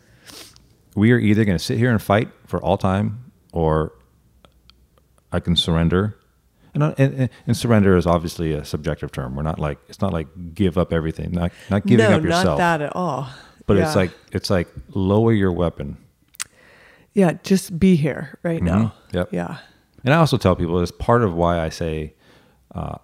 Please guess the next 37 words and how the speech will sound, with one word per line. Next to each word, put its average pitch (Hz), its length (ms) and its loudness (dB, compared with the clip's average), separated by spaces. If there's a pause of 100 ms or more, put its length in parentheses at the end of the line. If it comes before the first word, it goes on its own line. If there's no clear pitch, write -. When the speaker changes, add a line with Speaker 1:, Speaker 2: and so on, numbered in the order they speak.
Speaker 1:
strength 98 300 -4
is 76 140 -6
a 73 40 -16
choice 76 360 -6
and 80 100 -6
why 80 140 -2
I - 20 -2
actually 78 220 -6
have 76 160 -6
it - 180 -8
on 80 180 -2
that 71 140 -10
sword 80 260 -8
up - 120 -20
here, - 240 -18 (800)
because 87 260 -2
it - 40 -12
takes, - 400 -6 (680)
it 101 160 -8
takes - 180 -6
strength 92 380 -2
to, 87 200 -4
to, 76 460 -6 (520)
to, 85 320 -12 (760)
to 92 120 -10
raise 85 400 -2
a 80 60 -4
weapon, 71 460 -10 (720)
but 85 140 -2
it 78 60 -6
takes 85 240 -8
even 80 140 -6
more 80 220 -4
strength 73 300 -12
to - 100 -16
lower 73 240 -12
it. - 120 -20